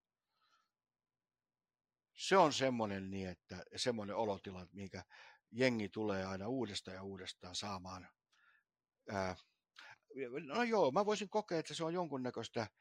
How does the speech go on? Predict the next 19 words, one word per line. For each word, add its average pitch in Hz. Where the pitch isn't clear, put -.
terapian 143
ja 107
akkujen 98
lataamisen 92
välimuotoa. 92
Se -
on 135
semmonen 165
hetki, 156
että 117
sä 120
voit 151
olla -
ihan 147
just 117
se, -
kun -
sä -
olet. 92